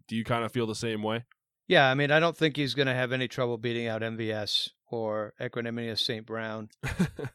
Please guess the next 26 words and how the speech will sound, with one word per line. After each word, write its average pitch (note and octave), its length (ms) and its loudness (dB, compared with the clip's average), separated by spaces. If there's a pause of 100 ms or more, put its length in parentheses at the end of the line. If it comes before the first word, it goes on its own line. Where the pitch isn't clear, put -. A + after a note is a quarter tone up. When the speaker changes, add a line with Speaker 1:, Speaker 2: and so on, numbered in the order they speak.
(600)
Speaker 2:
Fun-, - 300 0
Funchess F#3 480 0
is B2 120 -2
back. B2+ 500 2 (380)
He C3 240 -10
was C3 180 -8
hurt C3 200 -2
last A#2+ 340 -4
year. B2 300 -6 (220)
Uh, - 220 -14
I A2+ 120 -8
know C3 220 -4
that B2+ 160 -6
they A#2 480 -4
signed B2+ 400 -4
him A#2+ 340 -6 (160)
in B2 80 -12
free A#2+ 220 -8
agency A#2 340 -8
last G#2+ 420 -8
year G#2+ 260 -8 (340)
'cause C3 120 -8
he's A#2+ 120 -8
a B2 40 -6
big-bodied A2+ 580 -4
guy A2 400 -4